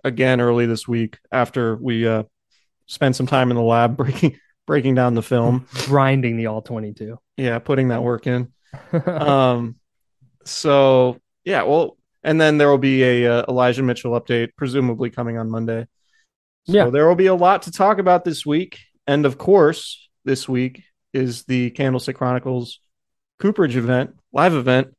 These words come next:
Speaker 2: Can't wait.
Speaker 1: Friday, September sixteenth, eight P M ish. And, uh, yeah, it's gonna be a lot of fun. So we're gonna keep plugging that.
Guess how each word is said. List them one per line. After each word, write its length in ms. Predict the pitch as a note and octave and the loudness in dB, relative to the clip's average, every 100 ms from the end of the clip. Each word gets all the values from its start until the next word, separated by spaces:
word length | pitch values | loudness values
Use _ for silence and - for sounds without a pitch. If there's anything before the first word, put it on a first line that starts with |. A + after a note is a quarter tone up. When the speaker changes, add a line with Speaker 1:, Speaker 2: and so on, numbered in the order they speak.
| _ _ _ _ _ _ _ | _ _ _ _ _ _ _
Speaker 2:
Can't 160 | - C3+ | -4 0
wait. 120 | C#3 | 2
Speaker 1:
Friday, 280 | C#3+ C#3+ D3 - _ | 4 2 0 -8 _
September 420 | - C3+ C#3+ C#3 | -6 -2 0 0
sixteenth, 600 | C#3 C3+ - C#3 C#3 C#3 _ _ _ _ _ | -4 -6 -2 0 0 -6 _ _ _ _ _
eight 200 | D#3 D#3 | -2 -2
P 160 | D#3 D#3 | 0 2
M 140 | C#3+ | 2
ish. 340 | C3+ C#3 C3+ - _ _ _ _ _ _ _ _ _ _ _ _ | 2 0 -2 -14 _ _ _ _ _ _ _ _ _ _ _ _
And, 360 | - C3 C3 C3 | -4 0 0 2
uh, 520 | C#3 C#3 C#3 C#3 D3 - | 2 4 4 2 0 -4
yeah, 180 | - - | -4 -4
it's 120 | - | -4
gonna 160 | F3 F#3 | -6 -2
be 60 | |
a 40 | F#3+ | 0
lot 120 | F#3+ | 0
of 60 | F#3+ | -2
fun. 260 | A3 F#3+ A2 | -4 -6 -6
So 140 | D3+ | -6
we're 100 | D#3 | -2
gonna 120 | F3 | -2
keep 180 | E3+ E3 | -2 -2
plugging 260 | E3 D#3+ D3+ | 0 2 2
that. 240 | D#3+ D#3 | 2 0